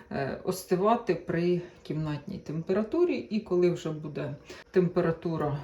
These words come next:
ну, цього напою, да, рідини тридцять сім градусів, то тоді вже додати дріжджі і чекати там близько п'яти годин, можливо, на ніч залишу.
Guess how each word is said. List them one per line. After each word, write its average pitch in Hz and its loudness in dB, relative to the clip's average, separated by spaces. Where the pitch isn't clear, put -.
ну, 175 2
цього 143 -8
напою, 165 -6
да, 147 -8
рідини 170 2
тридцять 170 -2
сім 147 -6
градусів, 247 -2
то 214 -4
тоді 156 -2
вже 160 -4
додати 143 -6
дріжджі 247 0
і 277 0
чекати 185 0
там 143 -8
близько 165 -4
п'яти 151 -4
годин, 185 0
можливо, 160 0
на 165 -2
ніч 165 -6
залишу. 156 -8